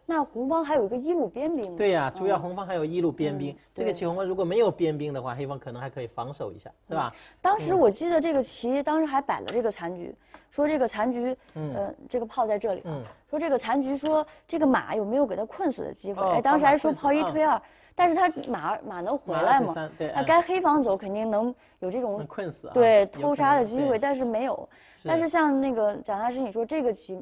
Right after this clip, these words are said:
Speaker 1: 局面主要红方呢，
Speaker 2: 嗯。
Speaker 1: 呃，多失象，而且还，还有个边兵。
Speaker 2: 对，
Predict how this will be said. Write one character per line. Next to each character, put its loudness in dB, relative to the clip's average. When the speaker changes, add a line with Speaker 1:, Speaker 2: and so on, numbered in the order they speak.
Speaker 1:
局 -12
面 -4
主 -6
要 0
红 -10
方 4
呢， 0
Speaker 2:
嗯。 -6
Speaker 1:
呃， -4
多 -2
失 -6
象， 2
而 0
且 -8
还， -6
还 -6
有 0
个 -6
边 -2
兵。 -4
Speaker 2:
对， -4